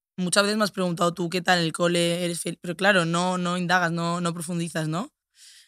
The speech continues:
A veces no encuentras tu zona de confort ni siquiera en casa o, no sé, igual, eh, estás un poco en ese limbo de no saber muy bien cuál es tu sitio. Entonces, si no te encuentras en, en sitios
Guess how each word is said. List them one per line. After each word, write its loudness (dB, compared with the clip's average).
A 4
veces 2
no 4
encuentras 0
tu -2
zona 2
de 0
confort 0
ni 0
siquiera 0
en -2
casa 0
o, -4
no -12
sé, -10
igual, 0
eh, -2
estás -4
un 0
poco 0
en -2
ese -2
limbo 0
de 0
no 0
saber 0
muy 0
bien 0
cuál 0
es -2
tu -10
sitio. -4
Entonces, -4
si -4
no 0
te -4
encuentras -2
en, -4
en -6
sitios -4